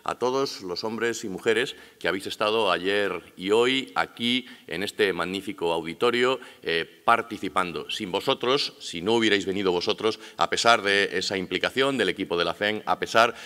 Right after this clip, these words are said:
de ese magnífico esfuerzo organizativo de la Diputación Provincial de Huesca, esto no hubiera tenido ningún sentido. Porque además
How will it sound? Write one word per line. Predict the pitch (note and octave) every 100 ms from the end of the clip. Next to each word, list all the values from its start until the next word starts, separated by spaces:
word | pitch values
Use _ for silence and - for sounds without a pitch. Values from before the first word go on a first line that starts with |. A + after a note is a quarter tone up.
| -
de | - G#2
ese | A#2 G2 F2+
magnífico | F#2 F#2+ G#2 B2+ B2+ - G#2 F#2+
esfuerzo | G2 - A#2 A2
organizativo | G#2 G2 G2 F#2+ F2+ A#2+
de | F#2+
la | F2
Diputación | E2+ F2 F2 A2+ A2
Provincial | G2+ G2+ G#2+
de | G#2+
Huesca, | G#2+ G#2 A#2+ - - -
esto | A2 - A#2 G#2
no | G2+
hubiera | G#2+ G2+ F#2
tenido | F2 F2
ningún | E2+ E2 E2
sentido. | E2 D2+ D#2+ D2+
Porque | C#2+ F2
además | G2 A2 C3